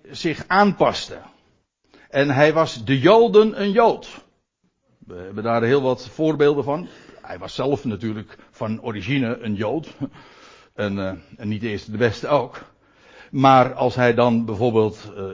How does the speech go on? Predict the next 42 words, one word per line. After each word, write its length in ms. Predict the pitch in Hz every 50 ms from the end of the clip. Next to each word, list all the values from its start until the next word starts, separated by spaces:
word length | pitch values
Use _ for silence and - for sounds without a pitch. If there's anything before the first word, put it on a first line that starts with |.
| 87
je 160 | - 101 104
leest 180 | 101 110 110 104
dat 120 | - 101
in 100 | 107 107
Handelingen 580 | 101 107 123 131 127 120 117 113 110 110 113 -
ook, 300 | 117 113 113 110 - -
eh, 140 | 123 107 104 98 95 95 95 _ _ _ _ _ _ _ _ _ _ _ _ _ _ _ _ _ _ _ _ _ _ _ _ _ _ _
ter 260 | - 175 165 139 135
wille 260 | 123 175 247 247 233
van 260 | - - 214 190 165 139
de 160 | 127 127 120
Joden 460 | 120 156 196 214 233 214 196 202 202
laat 240 | 180 175 175 175 139
hij 220 | 151 160 156 151
dan 280 | 135 143 135 127 120 -
Timotheus 840 | - 135 117 120 156 196 202 196 - 180 160 156 143 - - - -
besnijden. 720 | 127 120 135 123 - 156 143 135 120 101 90 87 85 92 -
Niet 240 | 104 117 139 131 147
omdat 280 | 131 123 113 113 104
dat 160 | - 104 98
zijn 140 | - 107 95
eigen 340 | 104 127 156 151 - 147 131
overtuiging 600 | 135 131 120 98 107 - 156 143 127 107 117 113
was 120 | 107 101
dat 140 | - 107 92
dat 120 | - 90 -
zou 160 | - 90 87
moeten, 400 | 107 151 160 151 - 143 139 135
maar 380 | 127 120 123 120 117 - - -
ter 260 | - 165 135 123 120
wille 240 | 139 190 208 196 151
van 160 | 131 160 156
de 60 | 143
Joden. 320 | 135 156 156 143 107 98 -
Dat 220 | - - - 190
wil 80 | 196 185
zeggen, 180 | 185 175 165
hij 180 | 170 180 175 -
paste 360 | - 233 - - - - 180
zich 200 | 139 180 175 156
daarbij 360 | 151 156 156 156 143 143 156
aan. 320 | - 180 156 120 101 95